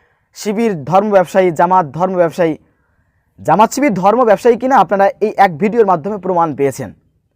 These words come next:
যে তারা বিজয়ের পরে পবিত্র কোরআনের আয়াত দিয়ে তারা নিজেদের সন্তানদেরকে তারা উপদেশ দেন। এটি হচ্ছে জামাত শিবিরের আদর্শ। অতএব এই আদর্শের সামনে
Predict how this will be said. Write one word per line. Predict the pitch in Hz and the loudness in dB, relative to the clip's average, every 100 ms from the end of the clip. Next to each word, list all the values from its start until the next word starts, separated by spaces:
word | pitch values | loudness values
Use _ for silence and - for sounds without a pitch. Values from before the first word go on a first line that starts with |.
| _ _ _ - | _ _ _ -14
যে | 147 | -2
তারা | 175 165 | 2 2
বিজয়ের | 113 220 269 254 226 | 0 2 4 4 4
পরে | 214 202 | 2 0
পবিত্র | 196 196 208 | -2 -2 -4
কোরআনের | - 190 180 180 117 _ _ _ - | 0 0 2 0 -2 _ _ _ -2
আয়াত | 160 180 | 2 2
দিয়ে | 147 180 165 | 0 -4 -2
তারা | 170 160 | -2 -2
নিজেদের | 160 160 190 170 - _ _ _ | -2 0 2 0 -4 _ _ _
সন্তানদেরকে | - 196 190 196 185 180 | -4 -2 0 0 0 -4
তারা | 170 165 - | -2 -4 -4
উপদেশ | 175 170 160 | -6 -4 -4
দেন। | 127 120 95 _ _ _ _ - | -4 -6 -6 _ _ _ _ -12
এটি | 165 | -8
হচ্ছে | 185 175 151 | -6 -6 -2
জামাত | 143 143 131 | -2 -2 -6
শিবিরের | - 139 123 | -8 -4 -4
আদর্শ। | 110 113 - - _ - | -4 -8 -12 -20 _ -8
অতএব | 170 226 - 180 | 0 0 0 0
এই | 233 | 4
আদর্শের | 226 208 - - | 4 2 -2 -6
সামনে | 131 110 | -6 -8